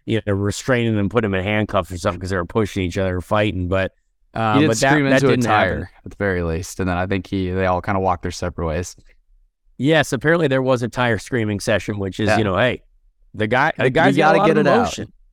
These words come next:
Speaker 2: You
Speaker 1: I
Speaker 2: gotta
Speaker 1: mean,
Speaker 2: get
Speaker 1: yeah,
Speaker 2: it
Speaker 1: it,
Speaker 2: out.
Speaker 1: this is hard. IndyCar racing is hard. Trying to win this stuff is hard. And, like,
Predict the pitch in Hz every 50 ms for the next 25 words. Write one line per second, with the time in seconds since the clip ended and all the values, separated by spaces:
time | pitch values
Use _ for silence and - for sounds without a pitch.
0 | _ - 131 139 147 165 190 208 202 - 190 226 247 208 123 135 160 - - -
1 | - _ _ _ _ - 180 185 - 226 214 139 139 165 202 147 - 113 107 135
2 | 185 214 202 220 226 214 208 214 - - - 185 165 117 107 120 - - - -
3 | 110 95 - 123 131 160 202 202 165 175 214 226 202 185 131 - - 135 135 143
4 | - - _ _ _ _ _ _ _ _ _ _ - 147 170 160 131 131 160 214
5 | 247 - - - - - 107 113 123 131 127 -